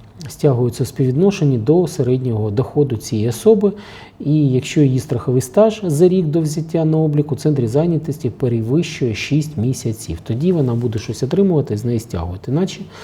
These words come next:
буде стягуватись оця середня, м, за регіоном.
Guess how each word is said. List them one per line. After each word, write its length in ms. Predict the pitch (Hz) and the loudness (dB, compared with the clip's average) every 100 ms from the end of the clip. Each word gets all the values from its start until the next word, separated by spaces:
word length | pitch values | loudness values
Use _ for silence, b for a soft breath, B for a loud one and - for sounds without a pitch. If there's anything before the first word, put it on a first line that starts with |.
| B B B - | B B B -4
буде 380 | 113 151 147 | 0 2 2
стягуватись 640 | 127 - 147 139 123 107 - | 0 2 2 2 0 -4 -8
оця 340 | 101 - 131 | -8 -2 -2
середня, 560 | 120 - 120 110 107 98 104 - - - 131 | -2 -2 -2 -2 -4 -8 -8 -18 -20 -16 -10
м, 320 | 107 101 101 | -8 -6 -4
за 420 | 107 123 113 110 | -2 0 0 0
регіоном. 460 | 120 110 113 82 76 | 0 0 0 -2 -8